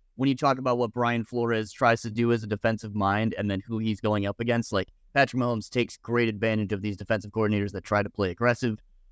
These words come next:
And, I mean, he's playing against the most aggressive defensive coordinator in the league. So it's just kinda a tough matchup there. But, yeah, like you said,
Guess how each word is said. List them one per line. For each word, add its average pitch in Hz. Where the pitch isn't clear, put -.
And, 92
I 95
mean, 101
he's 95
playing 104
against 104
the 113
most 107
aggressive 123
defensive 120
coordinator 113
in 104
the 98
league. 92
So 107
it's 127
just 147
kinda 135
a 113
tough 120
matchup 113
there. 113
But, 123
yeah, 160
like 120
you 123
said, 143